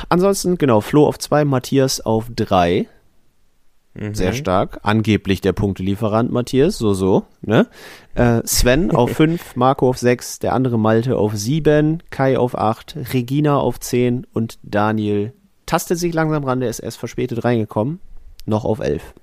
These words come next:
Speaker 2: Auch
Speaker 1: Die
Speaker 2: der wird
Speaker 1: Betonung.
Speaker 2: mich noch kriegen.
Speaker 1: <laughs> M-, möglich ist alles.
Speaker 2: <laughs> Traurig. Naja, gut.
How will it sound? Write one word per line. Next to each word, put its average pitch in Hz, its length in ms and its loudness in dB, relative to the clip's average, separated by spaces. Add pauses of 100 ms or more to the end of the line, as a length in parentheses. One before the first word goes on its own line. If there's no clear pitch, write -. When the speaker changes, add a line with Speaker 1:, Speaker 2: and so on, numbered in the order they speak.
(360)
Speaker 2:
Auch 135 240 2
Speaker 1:
Die 113 60 -2
Speaker 2:
der 110 180 2
wird 110 100 0
Speaker 1:
Betonung. - 40 -6
Speaker 2:
mich 104 80 -6
noch 170 140 -8
kriegen. - 280 -12 (520)
Speaker 1:
<laughs> - 1120 -2
M-, 90 200 -8 (120)
möglich 104 400 2
ist 98 140 -2
alles. 87 300 -6 (640)
Speaker 2:
<laughs> - 140 0 (2000)
Traurig. 113 760 -4
Naja, 113 460 0 (680)
gut. - 340 -4